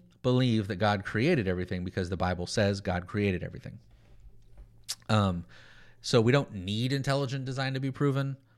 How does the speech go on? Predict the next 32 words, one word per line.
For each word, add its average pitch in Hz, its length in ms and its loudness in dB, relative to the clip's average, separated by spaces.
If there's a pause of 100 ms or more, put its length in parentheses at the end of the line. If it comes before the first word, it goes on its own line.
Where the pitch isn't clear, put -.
(200)
but 117 560 2
if 107 180 -2
it 107 100 2
is 131 200 6
proven, 101 380 0
it 92 120 -4
does 95 240 0
corroborate 87 540 0
the - 80 -20
point. 87 340 -10 (440)
So - 180 0
what 220 140 8
are 247 80 10
the 247 140 2
implications 240 680 2
of 196 100 2
all 190 220 4
of 160 60 2
this? 147 320 4
There 156 200 4
are 160 200 2
four, 220 640 4 (400)
the 117 120 -4
four 208 380 2
implications 196 1040 0 (720)
of 113 140 -12
God 143 300 -2
creating 165 440 0
it 139 120 2
all. 104 320 2 (600)
The - 80 -6
first, - 580 0